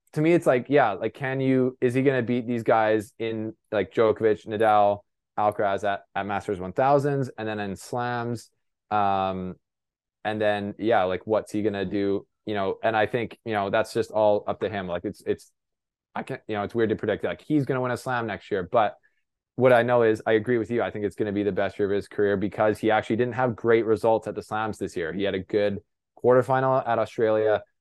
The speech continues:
played amazing, almost beat, um, Medvedev, and I think that set up his year well. And then he actually had a great result, I guess, at the, at the French, almost beating Nadal, playing one of, you know, the best match, you know, giving him the hardest run he had all tournament. Um,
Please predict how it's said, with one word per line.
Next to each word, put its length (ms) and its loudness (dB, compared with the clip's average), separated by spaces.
played 180 4
amazing, 480 -2
almost 300 -6
beat, 260 -2
um, 520 -2
Medvedev, 320 4
and 80 0
I 80 -4
think 160 -6
that 100 -8
set 160 0
up 100 -2
his 180 -4
year 260 4
well. 340 4
And 140 -4
then 180 -2
he 320 0
actually 320 0
had 60 6
a 40 6
great 200 4
result, 400 0
I 100 0
guess, 200 -2
at 220 -2
the, 380 -4
at 280 -2
the 60 -6
French, 520 -2
almost 360 -2
beating 220 0
Nadal, 500 2
playing 220 -2
one 120 -6
of, 160 -8
you 80 -6
know, 120 -4
the 60 -4
best 240 -2
match, 280 -8
you 100 -6
know, 100 -6
giving 260 -2
him 60 -6
the 80 -4
hardest 260 0
run 80 -4
he 60 -6
had 140 -2
all 120 0
tournament. 440 -8
Um, 500 -2